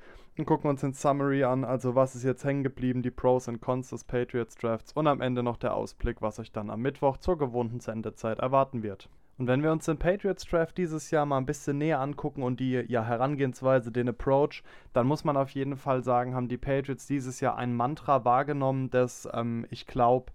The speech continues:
wirklich sehr, sehr, sehr fruchtbar war im Draft und das war auf jeden Fall mitunter Value over Need.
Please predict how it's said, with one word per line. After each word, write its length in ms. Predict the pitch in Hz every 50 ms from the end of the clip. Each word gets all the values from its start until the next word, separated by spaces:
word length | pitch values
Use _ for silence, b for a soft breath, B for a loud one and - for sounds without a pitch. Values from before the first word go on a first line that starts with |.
| b b b b b b b b b b -
wirklich 340 | 123 139 139 139 147 139 135
sehr, 340 | - - - 147 147 147 139
sehr, 220 | 139 139 135 131
sehr 160 | 127 139 131
fruchtbar 500 | - - - 170 - - - 170 147 135
war 120 | 139 135 135
im 100 | 135 131
Draft 320 | - 143 135 131 131 - -
und 60 | 123
das 200 | 113 127 127 -
war 80 | - 123
auf 140 | 123 - -
jeden 240 | 131 135 127 135 123
Fall 240 | - - 123 123
mitunter 520 | 120 117 113 - 120 120 120 117 113 110 107
Value 560 | 123 127 143 143 143 143 143 147 147 143 - -
over 380 | 131 123 123 123 120 123 120 120
Need. 560 | 120 120 123 131 139 131 120 - - - -